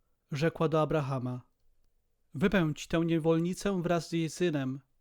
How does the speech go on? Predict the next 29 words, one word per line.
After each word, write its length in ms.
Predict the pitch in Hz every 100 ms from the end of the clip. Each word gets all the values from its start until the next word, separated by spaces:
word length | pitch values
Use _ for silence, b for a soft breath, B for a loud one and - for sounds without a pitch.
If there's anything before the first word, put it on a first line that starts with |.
| _ _ _ 143
bo 140 | 165
syn 220 | - 180
tej 180 | 160 156
niewolnicy 580 | 160 151 165 180 - 196
nie 120 | 190
będzie 360 | 180 165 143 143
współdziedzicem 880 | - 180 185 175 180 185 220 220 196
z 120 | -
synem 400 | 165 170 180 180
moim, 460 | 180 143 127 135 -
Izaakiem". 760 | 165 151 160 139 - 135 127 135 - _ _ _ _ _ _ _ _ _ _ _ -
To 140 | 180
powiedzenie 680 | 170 175 175 175 202 220 226
Abraham 420 | 180 180 160 165 160
uznał 360 | 175 151 160
za 160 | 147 147
bardzo 340 | 151 147 151
złe, 340 | 131 139 139 127 _ _ _ _ -
ze 180 | 147
względu 460 | 147 139 165 170 175
na 100 | 175
swego 320 | - 165 151
syna. 400 | - 139 131 131 - _ _ _ _ _ _ _ _ _ _ _ _ _ _ _ _
A 80 | 170
wtedy 300 | - 180 175
Bóg 260 | 156 208 180
rzekł 460 | 151 170 - 156
do 160 | 156 160
Abrahama: 680 | 156 151 135 143 139 135